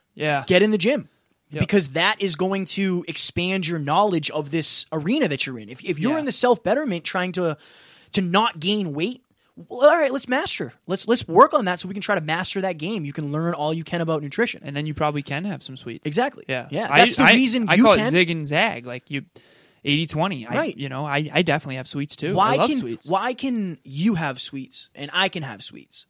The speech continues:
Speaker 2: but
Speaker 1: Because
Speaker 2: you
Speaker 1: w-,
Speaker 2: can't?
Speaker 1: because we're super active.
Speaker 2: But there's
Speaker 1: Anyone can. Yeah,
Speaker 2: Yeah,
Speaker 1: yeah.
Speaker 2: exactly.
Speaker 1: As
Speaker 2: There's no
Speaker 1: long as
Speaker 2: reason you can't if,
Speaker 1: Yeah,
Speaker 2: if,
Speaker 1: if you do also what
Speaker 2: if,
Speaker 1: we
Speaker 2: if
Speaker 1: do.
Speaker 2: you want to put in the, put in the work around it and figure
Speaker 1: Put in
Speaker 2: out,
Speaker 1: the
Speaker 2: you
Speaker 1: work
Speaker 2: know,
Speaker 1: around it. The
Speaker 2: wh-,
Speaker 1: prep work,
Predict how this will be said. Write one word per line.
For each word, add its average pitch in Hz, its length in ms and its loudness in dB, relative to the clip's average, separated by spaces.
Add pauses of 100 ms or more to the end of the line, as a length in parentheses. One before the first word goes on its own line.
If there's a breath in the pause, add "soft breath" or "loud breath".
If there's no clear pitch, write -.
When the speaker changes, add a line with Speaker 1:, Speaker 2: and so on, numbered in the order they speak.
Speaker 2:
but 151 100 -4
Speaker 1:
Because 165 120 -6
Speaker 2:
you 190 60 -4
Speaker 1:
w-, 165 200 -12
Speaker 2:
can't? - 220 -20
Speaker 1:
because 139 280 -10
we're 131 60 -10
super 123 300 -12
active. 147 300 -12 (100)
Speaker 2:
But - 140 0
there's 214 160 4
Speaker 1:
Anyone 139 160 -2
can. 120 280 -8
Yeah, 156 120 2
Speaker 2:
Yeah, - 80 8
Speaker 1:
yeah. 135 60 0
Speaker 2:
exactly. 185 340 0
Speaker 1:
As - 20 -4
Speaker 2:
There's 185 140 -2
no 214 80 4
Speaker 1:
long 214 60 4
as 202 60 0
Speaker 2:
reason 202 240 0
you 269 120 0
can't 165 280 -4
if, 170 100 0
Speaker 1:
Yeah, 131 200 -2
Speaker 2:
if, 185 120 4
Speaker 1:
if 160 180 -2
you 165 100 -4
do 143 220 -4
also 127 440 -8
what 127 140 -2
Speaker 2:
if, - 80 -2
Speaker 1:
we - 60 -12
Speaker 2:
if 233 140 -4
Speaker 1:
do. 220 80 -4
Speaker 2:
you 226 60 2
want 240 280 2
to 233 360 -4 (240)
put 262 180 0
in 247 120 2
the, 233 240 2 (260)
put 311 120 0
in 302 60 0
the 294 60 -2
work 277 200 0
around 285 320 -2
it - 160 -20
and 160 100 -10
figure 214 200 -4
Speaker 1:
Put 214 80 4
in 208 60 6
Speaker 2:
out, 196 60 2
Speaker 1:
the 135 60 -8
Speaker 2:
you 131 40 -4
Speaker 1:
work 165 120 0
Speaker 2:
know, 139 60 -4
Speaker 1:
around 123 220 -10
it. - 120 -18
The 147 80 -6
Speaker 2:
wh-, 160 60 0
Speaker 1:
prep 165 180 -2
work, 131 180 -6